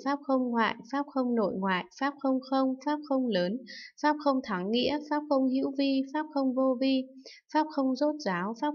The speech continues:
không không biên giới, pháp không tản mạn, pháp không không đổi khác, pháp không bản tánh, pháp không tự tướng, pháp không cộng tướng, pháp không tất cả pháp, pháp không chẳng thể nắm bắt được, pháp không không tánh, pháp không tự tánh,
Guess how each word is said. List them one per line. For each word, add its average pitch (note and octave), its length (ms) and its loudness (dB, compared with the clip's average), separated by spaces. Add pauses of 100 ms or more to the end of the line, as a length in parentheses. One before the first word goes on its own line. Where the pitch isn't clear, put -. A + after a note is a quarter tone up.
không C4 200 2
không B3+ 240 0
biên B3+ 220 2
giới, F#3 340 0 (120)
pháp D4+ 120 -2 (100)
không C#4 240 0
tản F3 300 -2
mạn, F3+ 260 -2 (500)
pháp C#4+ 120 2 (100)
không C4+ 180 2
không C4 260 0
đổi F#3 200 0 (140)
khác, C#4 200 0 (160)
pháp D4+ 220 -2
không C4+ 200 0
bản F3+ 300 -2
tánh, E3+ 240 -2 (140)
pháp D4 120 0 (100)
không C4+ 140 2 (100)
tự G#3+ 240 0
tướng, F3+ 380 0
pháp D4 140 0 (100)
không C4 180 0
cộng A#3 280 -2
tướng, F#3 260 -2 (500)
pháp D4 140 0 (100)
không C#4 100 2 (100)
tất D4+ 220 0
cả G3+ 220 -2 (100)
pháp, C#4 180 0 (140)
pháp D4+ 200 0
không C4 180 2
chẳng G3 260 -4 (100)
thể F#3 60 -2 (100)
nắm D#3+ 280 -2
bắt C#4+ 200 -2
được, G3 220 2 (480)
pháp C#4 220 2
không C4+ 180 4
không C4 220 2 (100)
tánh, F#3 300 0 (100)
pháp D4+ 200 0
không C#4+ 140 2 (140)
tự A3 240 0
tánh, F3+ 260 -2